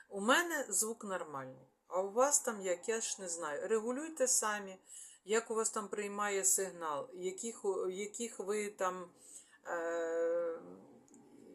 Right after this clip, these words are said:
як воно сказати, якості передається цей сигнал.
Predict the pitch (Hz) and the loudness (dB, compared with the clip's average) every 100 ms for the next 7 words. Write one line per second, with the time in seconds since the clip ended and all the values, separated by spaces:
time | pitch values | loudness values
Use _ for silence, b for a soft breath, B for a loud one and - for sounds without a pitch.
0 | - 190 190 180 170 160 - 165 160 151 | -12 -2 -2 0 -8 -4 -4 -2 -4 -4
1 | 180 214 - 214 196 - - 202 196 190 | 2 4 4 2 4 4 4 0 0 0
2 | 180 175 - - - 202 202 208 202 185 | -2 -6 -18 -20 -8 -4 0 2 2 2
3 | 175 - 156 - 147 - 156 147 147 135 | 2 2 0 -2 4 4 2 -6 -10 -10